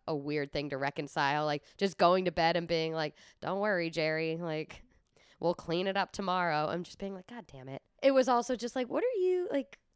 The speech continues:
why is this okay with you?" 'Cause it's never the Regina George's mom, like, "I'd rather you do it in the house."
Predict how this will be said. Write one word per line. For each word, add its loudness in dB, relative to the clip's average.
why -4
is 0
this -10
okay -8
with -8
you?" -6
'Cause 2
it's -2
never 2
the 2
Regina 2
George's 2
mom, 2
like, -2
"I'd -6
rather 0
you 0
do 0
it 0
in 0
the -2
house." -6